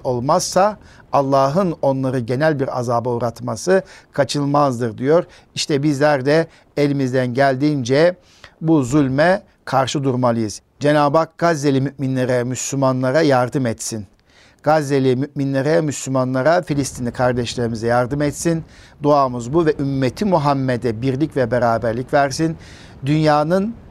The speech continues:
bütün insanlığına aklı selim düşünmeyi, e, nasip etsin.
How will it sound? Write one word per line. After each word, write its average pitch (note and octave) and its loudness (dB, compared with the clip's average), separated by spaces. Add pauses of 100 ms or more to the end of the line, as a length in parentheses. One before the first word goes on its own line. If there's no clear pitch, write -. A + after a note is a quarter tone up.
bütün F#3 -4
insanlığına C3+ 0
aklı C#3+ -4
selim F3 0
düşünmeyi, B2+ 2 (400)
e, B2+ 0 (200)
nasip C#3 0
etsin. E3+ 0